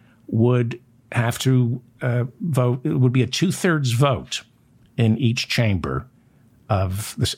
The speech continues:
of the legislature to allow Donald Trump to hold elective office again. So this is, uh, interesting because it's somewhat reminiscent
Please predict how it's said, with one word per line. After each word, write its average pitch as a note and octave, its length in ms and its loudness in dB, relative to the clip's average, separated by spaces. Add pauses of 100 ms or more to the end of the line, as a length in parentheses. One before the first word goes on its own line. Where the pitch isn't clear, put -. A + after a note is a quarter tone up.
of G#2 300 0
the - 60 0
legislature F2+ 880 -2 (640)
to F#2 380 0 (220)
allow F#2 640 -2 (400)
Donald F#2+ 360 -2
Trump F2 360 -2
to F2 100 -4
hold E2+ 300 -2
elective D#2+ 600 -6
office - 600 -4 (160)
again. - 360 -8
So C3 420 -2 (920)
this F3+ 260 -2
is, G3 320 -2
uh, F3+ 320 0 (560)
interesting C2+ 640 -2 (540)
because C3 520 2
it's C3 240 0
somewhat F3+ 520 -2
reminiscent C3+ 920 0